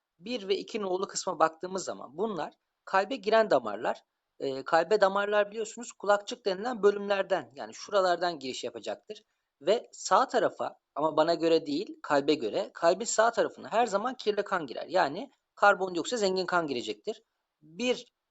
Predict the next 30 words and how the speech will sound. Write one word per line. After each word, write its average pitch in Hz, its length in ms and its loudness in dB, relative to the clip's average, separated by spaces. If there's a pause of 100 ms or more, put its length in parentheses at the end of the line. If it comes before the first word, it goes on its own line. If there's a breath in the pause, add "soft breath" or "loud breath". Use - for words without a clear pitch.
(120)
ana 160 240 2
atar 226 300 6
da-, 220 120 0
ana 175 200 6
toplar 220 380 0
damar 220 180 2
olup 214 340 -2 (160)
karbondioksit 208 640 2
kalbe 180 280 0
getirir. 165 580 -4 (160)
Bir 185 180 0
nolu 160 220 0
yargı 123 320 0
doğru. 117 480 -2 (560)
İki 247 240 -10
numaraya 208 340 4
bakıyorum. 170 540 0 (220)
İki - 260 -14
numara 180 440 0 (1040)
akciğer - 500 0
toplar 214 400 4
damarıdır 120 520 -2
diyor. 98 180 -16 (500)
Evet, 226 240 -4
toplar 220 400 0
damarlar 185 440 2
kalbe 190 280 2
kan 226 240 -2
getiren 143 360 -6
damarlardır. 104 680 -8